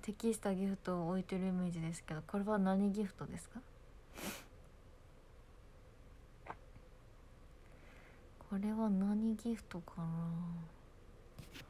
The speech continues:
そうね、この雨で桜は散っ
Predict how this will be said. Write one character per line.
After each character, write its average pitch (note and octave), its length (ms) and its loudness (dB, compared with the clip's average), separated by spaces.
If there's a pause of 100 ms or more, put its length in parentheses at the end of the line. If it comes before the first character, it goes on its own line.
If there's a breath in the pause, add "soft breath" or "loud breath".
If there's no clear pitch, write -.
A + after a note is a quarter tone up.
(3000 loud breath)
そ A3 140 4
う G#3 40 10
ね、 F#3+ 260 8
こ G#3+ 120 2
の A3 160 8
雨 A3+ 180 8
で F#3+ 80 6
桜 G3+ 440 2
は G3+ 100 4
散 - 180 -6
っ - 20 -18